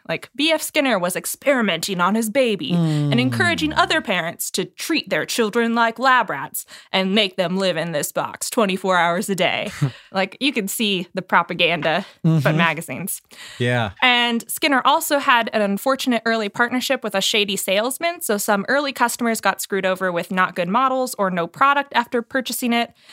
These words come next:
Speaker 1: So even when he found a reputable engineer to work with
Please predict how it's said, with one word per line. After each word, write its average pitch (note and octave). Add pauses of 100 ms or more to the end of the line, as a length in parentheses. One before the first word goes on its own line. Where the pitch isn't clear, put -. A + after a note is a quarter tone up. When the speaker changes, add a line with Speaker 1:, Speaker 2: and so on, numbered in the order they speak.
(160)
Speaker 1:
So -
even A#3
when G#3
he G3+
found E4+
a G#3+
reputable A3
engineer G3
to F#3
work G#3
with G3+